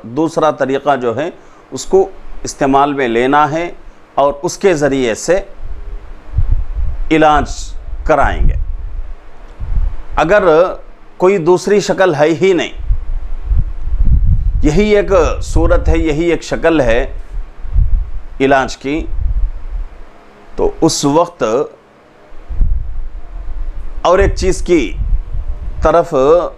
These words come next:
ध्यान बहुत ही ज़रूरी है। वो ये है कि कड़े के ऊपर जो अल्फाज कुंदा होते हैं, यानी लिखे जाते हैं, वो अल्फाज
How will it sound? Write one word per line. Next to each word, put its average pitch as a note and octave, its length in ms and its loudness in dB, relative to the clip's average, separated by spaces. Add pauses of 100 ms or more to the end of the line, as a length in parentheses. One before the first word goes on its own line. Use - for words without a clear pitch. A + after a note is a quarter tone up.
(320)
ध्यान C#3+ 380 2
बहुत C#3+ 260 -2
ही D3+ 120 2
ज़रूरी C3 480 4
है। F2 160 -10 (1300)
वो C#3 100 2
ये F3 240 2
है C#3+ 220 0 (300)
कि B2 680 0 (640)
कड़े E3 300 4
के F3 160 -2
ऊपर D#3 540 2 (600)
जो G2+ 180 0
अल्फाज E3 480 0
कुंदा D#3+ 400 0
होते C#3 300 -2
हैं, F2+ 220 -8 (880)
यानी D#3+ 200 2
लिखे D#3+ 400 0
जाते C3 320 0
हैं, G#2+ 420 -6 (560)
वो D3 120 4
अल्फाज D#3+ 760 2